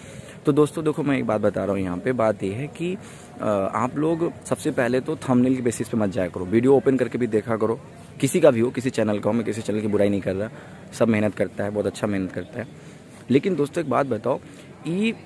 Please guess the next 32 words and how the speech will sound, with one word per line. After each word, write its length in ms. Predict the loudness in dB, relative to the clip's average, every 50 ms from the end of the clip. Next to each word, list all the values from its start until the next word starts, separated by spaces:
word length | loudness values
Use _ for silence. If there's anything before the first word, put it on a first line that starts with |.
| -18 -14 -8
fake 320 | 0 4 6 6 6 4
है 420 | 2 2 4 6 6 4 2 0 -6 -12 -20 -20 -20 -16 -8 -6
ऐसा 200 | -4 -2 2 4
word 180 | 6 6 6 6
use 160 | 6 6 6
करने 220 | 6 6 6 6 4
का 100 | 4 2
कौन 240 | 2 4 4 4
permission 380 | 4 2 2 0 -2 -2 -4 -4
देता 220 | -4 -6 -8 -10
है? 60 | -10 -4
भाई, 260 | 0 0 0 0 0 2
ये 160 | 4 6 6 6
word 280 | 6 6 4 4 4 2
तब 140 | 2 2 4
यूज़ 200 | 4 2 0 0
करो 180 | 0 0 0 0
जब 100 | 0 -2
सब 160 | -4 -2 2
कोई 120 | 2 2
चीज़ 180 | 2 0 -4 -6
फेक 360 | -6 -2 6 6 6 6 6
लगे 260 | 4 2 4 4 2
तब। 200 | 2 2 2 0 0 -4 -18 -18 -20 -20 -20 -6 2 4
हम 120 | 6 6
भी 100 | 8 6
उसी 200 | 6 4 2 4
ground 300 | 6 8 8 8 8 8
में 100 | 6 4
खड़े 260 | 4 4 6 6 6 6
हैं 160 | 4 2 0
भाई, 320 | 0 0 0 0 -2 -4